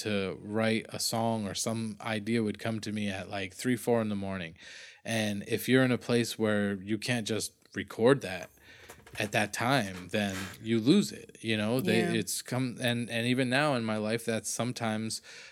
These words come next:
Speaker 1: what happens. Things come and I'm at work and I ca-, I don't have a, a, ability to. Sometimes I will grab my phone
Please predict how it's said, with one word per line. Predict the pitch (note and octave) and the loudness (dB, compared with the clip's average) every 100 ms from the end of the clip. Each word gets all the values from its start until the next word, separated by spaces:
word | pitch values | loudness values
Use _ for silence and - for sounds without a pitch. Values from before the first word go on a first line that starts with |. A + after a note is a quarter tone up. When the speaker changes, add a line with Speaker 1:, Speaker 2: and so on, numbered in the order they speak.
| - | -2
Speaker 1:
what | B2 | 2
happens. | B2+ F3 - G2+ - | 2 2 0 -4 -2
Things | A#2+ A#2+ - | 0 0 -2
come | - B2 C#3 | -2 0 0
and | A#2 | 0
I'm | G#2+ | -2
at | G#2 A2+ | -2 4
work | C3+ D3+ G#2+ | 6 6 4
and | A2+ G#2+ | -2 -2
I | G#2+ | -4
ca-, | - A2+ | -6 -6
I | |
don't | G#2 G#2+ G#2 - | -4 -4 -6 -4
have | A#2+ | -2
a, | B2 - - | -2 -6 -10
a, | A#2+ - - | -10 -10 -8
ability | G#2 C3 D#3 A#2+ G#2 | 0 2 4 2 0
to. | - G#2+ - - - | -2 -4 -6 -12 -10
Sometimes | - C3+ C3 D3+ C#3 | 2 2 4 4 6
I | C#3 | 6
will | C3+ C#3+ | 8 8
grab | A#2+ A#2+ | 8 4
my | A2+ A2 | 4 0
phone | - A#2+ A#2 G2 | 2 2 2 -2